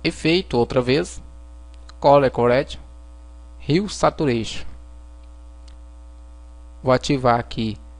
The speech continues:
Colorizer. E na saturação vou colocar um vermelho. Aqui você escolhe a cor, claro que você quer. Eu gosto do vermelho, então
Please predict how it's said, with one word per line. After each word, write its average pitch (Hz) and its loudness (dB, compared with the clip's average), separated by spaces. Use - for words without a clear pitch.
Colorizer. 143 2
E 135 -2
na 135 0
saturação 160 0
vou 156 -4
colocar 135 0
um 120 -2
vermelho. 120 -2
Aqui 135 -4
você 117 2
escolhe 113 2
a 110 2
cor, 151 -4
claro 117 0
que - -8
você 127 -4
quer. 170 -4
Eu 123 -2
gosto 120 0
do 120 0
vermelho, 135 0
então 131 -4